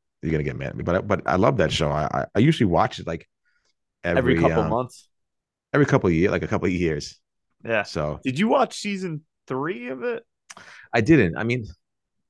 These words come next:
Speaker 2: It
Speaker 1: not the,
Speaker 2: was
Speaker 1: not the s-
Speaker 2: okay. It wasn't the same. It wasn't the same.
Speaker 1: No, it's not the same. It focused on what's her name, right? And her, like,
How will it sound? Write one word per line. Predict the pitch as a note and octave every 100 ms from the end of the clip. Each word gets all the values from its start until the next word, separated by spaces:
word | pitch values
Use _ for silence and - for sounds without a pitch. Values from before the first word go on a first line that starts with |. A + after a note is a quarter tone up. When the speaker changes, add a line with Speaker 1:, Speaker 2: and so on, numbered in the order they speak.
| _
Speaker 2:
It | D#3+
Speaker 1:
not | -
the, |
Speaker 2:
was | C4+ A3
Speaker 1:
not | -
the | G3
s- | E3 -
Speaker 2:
okay. | A2 G2+ - - _
It | C#3+
wasn't | E3+ A3+ G#3 F#3+
the | F3+
same. | - F3 A2 G#2+ B2
It | A#2+
wasn't | C3 B2+ A#2
the | A2
same. | - -
Speaker 1:
No, | D3
it's | E2+ -
not | D3
the | D3
same. | F#2+ F#2+ -
It | G#2+
focused | - C3 A2+
on | G#2 G2 G2
what's | G#2
her | E2+
name, | D2+
right? | E2+ F#2+ -
And | D#2+ D#2+
her, | F2 E2+ D2+ _ _ -
like, | D#2+